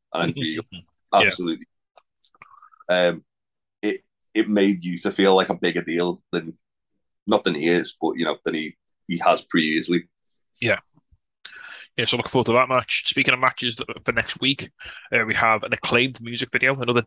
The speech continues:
Speaker 2: diss track, this time for the Ass Boys. It was all about sort of, like, taking out the trash, wasn't it? Like, trash and ass rhyming. Um,
Speaker 1: Yeah, have you seen the t-shirt they brought out for it?
Speaker 2: Yes, it's incredible.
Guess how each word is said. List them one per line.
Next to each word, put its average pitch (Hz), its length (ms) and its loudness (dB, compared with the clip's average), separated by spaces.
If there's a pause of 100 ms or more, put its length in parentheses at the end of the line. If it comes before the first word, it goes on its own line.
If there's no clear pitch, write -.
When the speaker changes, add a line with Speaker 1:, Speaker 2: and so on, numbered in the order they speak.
Speaker 2:
diss 127 200 2
track, 131 320 0
this 117 140 -4
time 120 200 -2
for - 80 -12
the 113 140 -2
Ass 113 140 -2
Boys. 120 540 -2 (340)
It 101 120 -6
was 120 100 -6
all 123 120 -2
about 120 200 -2
sort 117 120 -4
of, 117 60 -10
like, 113 100 -8
taking 120 280 -2
out 113 100 -10
the 110 60 -12
trash, - 500 -6
wasn't 113 300 -8
it? - 60 -8
Like, 104 180 -6
trash - 360 0
and 107 80 0
ass 101 240 0
rhyming. 101 380 -6 (560)
Um, 104 420 0 (320)
Speaker 1:
Yeah, - 140 0
have 78 100 -6
you 80 60 -6
seen 80 300 0
the 80 100 2
t-shirt 80 460 0
they 82 60 -6
brought 82 280 0
out 80 120 0
for 85 160 2
it? 82 80 -2
Speaker 2:
Yes, 113 260 2
it's - 120 -2
incredible. 98 580 -6